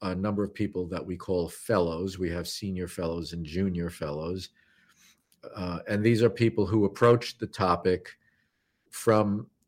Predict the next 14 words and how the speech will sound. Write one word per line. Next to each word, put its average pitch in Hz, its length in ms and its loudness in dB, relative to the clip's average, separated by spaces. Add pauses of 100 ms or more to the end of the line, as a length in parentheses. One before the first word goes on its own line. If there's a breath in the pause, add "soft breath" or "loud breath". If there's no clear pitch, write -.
from 185 220 4
a 139 40 6
fact-based 160 760 2
core, 113 460 8
but, 113 580 4 (420)
um, 104 440 -2 (300)
create 131 440 2
things 113 340 -2
that 98 260 2 (100)
are 92 560 0 (320)
creative 92 880 -2 (340)
rather 95 300 0
than 87 180 -4
strictly 85 840 -6